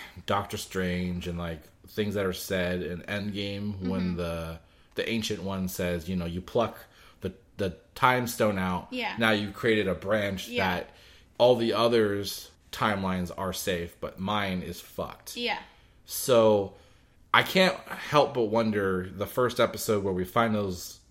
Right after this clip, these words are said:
Speaker 1: Infinity Stones and, like, how they kind of imply that they're not useful anymore,
Speaker 2: Mm-hmm.
Speaker 1: they're not relevant.
Speaker 2: Yeah.
Speaker 1: My understanding is they created the timeline. So are they or are they not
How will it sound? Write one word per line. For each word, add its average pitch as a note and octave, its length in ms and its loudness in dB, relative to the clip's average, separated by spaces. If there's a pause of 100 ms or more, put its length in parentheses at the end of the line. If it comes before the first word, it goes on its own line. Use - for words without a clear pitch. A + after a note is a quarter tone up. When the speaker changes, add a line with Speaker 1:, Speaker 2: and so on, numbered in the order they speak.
(220)
Speaker 1:
Infinity C#3 500 0
Stones B2+ 640 0
and, F#2+ 160 -4
like, F2+ 280 -2 (300)
how G#2 160 -2
they F#2+ 180 0
kind A2+ 260 -4
of A2+ 60 2
imply G#2 280 -2
that F#2 220 -2
they're E2+ 220 -2
not F2+ 400 -6 (320)
useful A#2 680 0
anymore, A#2 420 2
Speaker 2:
Mm-hmm. A2+ 60 2
Speaker 1:
they're F#2+ 100 -4
not F#2+ 280 -2
relevant. A2+ 640 0 (140)
Speaker 2:
Yeah. A#3 240 -8 (460)
Speaker 1:
My G#2+ 280 4
understanding C3 400 0
is G2+ 140 -2
they G#2+ 160 2
created G#2+ 400 0
the G2 80 0
timeline. E2+ 760 0
So F#2 520 -2 (480)
are A#2 160 4
they F#3 160 6
or D#3 80 6
are - 20 6
they B2 160 4
not G2+ 600 -6